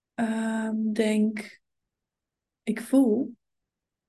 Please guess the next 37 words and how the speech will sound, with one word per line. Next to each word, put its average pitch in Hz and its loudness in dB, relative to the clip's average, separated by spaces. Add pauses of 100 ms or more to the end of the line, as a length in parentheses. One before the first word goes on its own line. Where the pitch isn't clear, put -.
(1160)
aan 214 6
mijn 214 6
lichaam 226 6
dat 208 4
dit 240 6
nu 214 6
de 208 8
juiste 208 4
weg - 2
is. 208 -2
En - 2
het 202 0
gaat 254 4
erover 226 2 (1800)
dat 214 4 (1700)
na 233 10
Queen 240 10
of 226 8
Surrender, 220 2
ik 269 -2
heb 208 -2
daar 196 0
ook 190 -2
toen 208 -2
een 190 0
podcast 240 2
over 233 -2
opgenomen, 202 0
van 190 -4
wat 202 -4
als 208 -8
je - -6
even 202 -6
vastzit 208 -2
of 208 -10
als - -12
je 196 -6